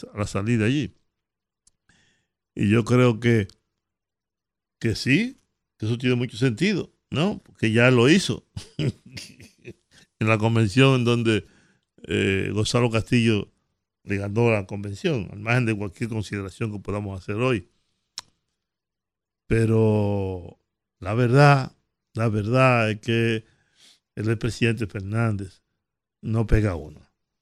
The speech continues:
Su desesperación es tan grande que está convocando y que los cancilleres de América Latina. Eso es verdad. Porque, en co-, como decía Rudy,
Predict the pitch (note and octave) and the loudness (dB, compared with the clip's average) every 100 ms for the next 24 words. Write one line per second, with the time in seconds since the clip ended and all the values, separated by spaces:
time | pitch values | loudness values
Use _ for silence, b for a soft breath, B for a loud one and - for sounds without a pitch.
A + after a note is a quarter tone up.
0 | _ - A2+ F#2+ A2 G2+ G2 F#2 C3+ C3 | _ -6 -4 -2 -6 -6 -8 -2 2 2
1 | C3 - B2 A2+ B2 A#2+ A2 G2 A#2+ A#2+ | 2 2 0 2 2 2 -2 -2 -2 -4
2 | A#2 B2 A#2+ A#2 A2+ A2+ A2 A2 A#2 A#2 | -2 -2 0 0 0 0 -2 0 0 2
3 | A2+ A#2+ A#2+ A#2 A#2 A2 B2+ F#3 E3+ A#2+ | 0 -2 -2 -2 -2 -2 0 0 0 -2
4 | E2 - _ _ _ _ _ _ _ _ | -6 -12 _ _ _ _ _ _ _ _
5 | C#3+ C3 B2 C3+ - C3 C3+ C3 D3+ D3 | 2 2 4 0 0 0 2 4 6 8
6 | C3+ C3+ | 8 4